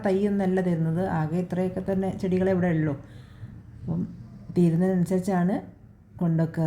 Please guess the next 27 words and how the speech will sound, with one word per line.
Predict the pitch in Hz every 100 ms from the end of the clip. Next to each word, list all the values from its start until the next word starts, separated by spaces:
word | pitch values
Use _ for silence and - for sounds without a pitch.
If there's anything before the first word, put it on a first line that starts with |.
| - -
ഉള്ളത്. | 147 143 123 - - - - -
അപ്പോൾ | - 170
ഇതാ | 175 180
ഈ | 190
പി-, | 185 - -
പിങ്ക് | 185 180 180
കുങ്കുമവും | 170 170 180 170 143 - - - - 170
ഈ | 165
ബ്യൂട്ടിയൊക്കെ | 165 170 170 185 185 170
കണ്ടില്ലേ, | 151 143 131 - - - - - - -
നമ്മൾ | 185 185 208 190
ഒരേ | 196 214 226
സമയം | 233 208 214 208
കൊണ്ടുവച്ച | 196 220 214 208 196
ചെടിയാണെങ്കിലും | 185 196 185 180 175 175 196 185
വളരുമ്പം | 180 170 180 185 196 214 165
എല്ലാത്തിനും | 170 180 202 185 190 196 190 180
ഒരേ | 180 185 202
വലുപ്പത്തിലായിരിക്കില്ല | 190 175 180 190 170 160 180 165
കേട്ടോ | 160 160
വളരുക. | 160 151 180 226 - - - - - -
ഇപ്പോൾ | - 180 185
മൂന്ന് | 185 208 208
ചട്ടി | 185 208
ഉണ്ടെങ്കിൽ | 190 190 196 202 -
മൂ-, | 185 180 170 - - 196
അതിലത്തെ | 175 180